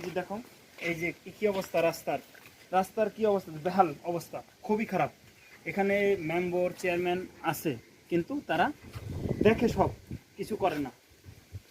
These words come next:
কী কারণে করে না, সেটা আমার জানা নাই। তো আমি তাদের দৃষ্টি আকর্ষণ করছি, তারা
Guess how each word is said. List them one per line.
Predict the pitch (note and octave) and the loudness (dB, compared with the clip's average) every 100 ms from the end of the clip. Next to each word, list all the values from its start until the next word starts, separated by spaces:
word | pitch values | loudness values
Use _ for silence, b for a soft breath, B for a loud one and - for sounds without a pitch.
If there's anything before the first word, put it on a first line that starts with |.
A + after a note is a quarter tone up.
| - - - - | -20 -20 -20 -10
কী | A#3 | -2
কারণে | B3 A#3+ A3 | 0 0 0
করে | A#3 A3+ | -2 -2
না, | A3+ - | -4 -6
সেটা | - F#3+ | -4 0
আমার | F#3 F3 | 2 0
জানা | F3+ F#3 | 0 0
নাই। | D#3+ G#3 - _ - | -4 -6 -16 _ -12
তো | D#3 D3+ C#3+ - _ _ _ D3 | -6 -6 -6 -10 _ _ _ -6
আমি | D#3+ D#3+ D#3+ D#3+ - D3+ | -2 0 -2 -6 -12 -12
তাদের | D3+ D#3 D3 | -8 -6 -2
দৃষ্টি | F#3 - G3+ | -2 0 -2
আকর্ষণ | F3+ F3+ - F#3+ F#3+ | -2 -4 -4 2 2
করছি, | F3+ F#3+ G#3 - | 2 -4 -8 -4
তারা | D#3 | -2